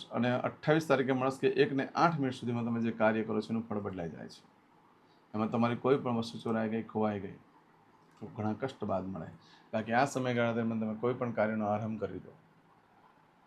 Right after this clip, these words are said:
ધાર્યું થશે તમારું, તમને ખૂબ સફળતા મળશે,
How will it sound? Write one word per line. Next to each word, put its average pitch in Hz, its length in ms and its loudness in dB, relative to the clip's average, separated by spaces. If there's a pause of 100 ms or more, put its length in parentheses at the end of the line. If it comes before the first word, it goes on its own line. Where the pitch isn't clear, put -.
(360)
ધાર્યું 117 400 2
થશે 110 260 -4
તમારું, 104 440 -6 (1080)
તમને 113 160 0
ખૂબ 143 220 -2
સફળતા 110 460 -2
મળશે, 98 380 -6